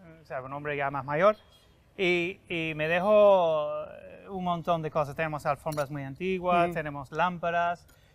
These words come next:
Speaker 1: tenemos un, un montón de colecciones de piezas, hay un,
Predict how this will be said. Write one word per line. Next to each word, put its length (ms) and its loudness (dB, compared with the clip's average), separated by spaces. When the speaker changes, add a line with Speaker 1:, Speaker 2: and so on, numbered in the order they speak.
Speaker 1:
tenemos 400 0
un, 460 -14
un 100 -8
montón 300 -2
de 100 -2
colecciones 520 -4
de 80 -8
piezas, 600 0
hay 220 0
un, 420 -8